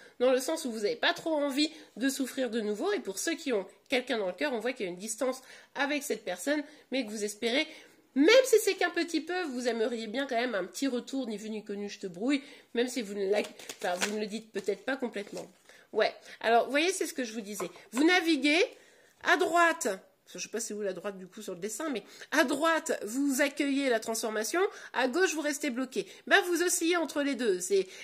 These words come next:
est-ce que, euh, est-ce que je vais aller plutôt, euh, accueillir totalement cette transformation ? Est-ce que vaut mieux que je me protège encore un petit peu ?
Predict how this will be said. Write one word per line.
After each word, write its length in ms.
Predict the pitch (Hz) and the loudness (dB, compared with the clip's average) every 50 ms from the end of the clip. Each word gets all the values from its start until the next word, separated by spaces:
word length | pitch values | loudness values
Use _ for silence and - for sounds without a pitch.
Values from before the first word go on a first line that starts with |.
| - - | -6 -2
est-ce 200 | 233 262 - - | -2 -2 -2 0
que, 100 | - 311 | 0 0
euh, 340 | 311 311 302 277 247 233 240 - - - - - | 2 4 8 10 10 8 8 4 -4 -14 -8 -6
est-ce 220 | - 220 - - | -4 -4 -4 -4
que 120 | - 277 | -4 -4
je 160 | 269 240 240 233 | -2 -2 -2 -2
vais 160 | 240 277 269 | 0 0 2
aller 240 | 262 254 247 262 247 | 2 2 2 0 -2
plutôt, 420 | - 262 - - 269 269 269 262 | -4 -6 -4 -2 -2 0 4 6
euh, 120 | 233 220 226 - - - | 6 4 4 0 -4 -2
accueillir 340 | - 262 269 - 277 285 285 | -2 -2 0 0 -2 -2 -2
totalement 380 | - 269 254 269 247 247 240 | -4 -2 0 0 0 2 0
cette 160 | 233 262 240 - | 0 -2 -4 -4
transformation ? 720 | - 240 226 - 226 226 254 302 311 - 370 359 359 330 | -4 -4 -4 -2 -2 -2 -2 -2 -2 0 -2 0 0 -2
Est-ce 140 | 311 302 - | -2 -2 -4
que 80 | 285 | -4
vaut 180 | 269 247 247 240 | -4 -4 -4 -2
mieux 140 | 240 233 240 | -2 -2 -2
que 100 | - 247 | -2 -4
je 80 | 233 | -4
me 100 | 247 220 | -4 -4
protège 440 | 220 - 247 233 233 247 226 233 226 | -4 -4 -4 -4 -2 -4 -4 -4 -4
encore 260 | 226 226 - 240 226 | -6 -6 -4 -4 -4
un 80 | 233 233 | -4 -4
petit 140 | 233 - 214 | -6 -8 -4
peu ? 180 | - 330 381 | -2 0 0